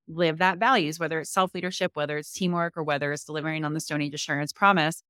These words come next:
You know, we are constantly looking at how do we help our employees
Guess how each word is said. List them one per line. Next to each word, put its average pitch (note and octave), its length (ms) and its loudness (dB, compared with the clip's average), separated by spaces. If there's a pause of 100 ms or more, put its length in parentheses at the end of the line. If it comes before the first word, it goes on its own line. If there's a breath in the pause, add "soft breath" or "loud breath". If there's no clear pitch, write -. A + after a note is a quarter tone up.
(320)
You F#3+ 140 0
know, E3+ 60 4
we G3 280 6
are A#3 100 10
constantly G3 640 2
looking D#3+ 380 2
at D3 80 0
how D#3 200 0
do D#3+ 80 2
we E3 120 -2
help D3+ 240 -6
our C#3+ 140 0
employees C3+ 680 -4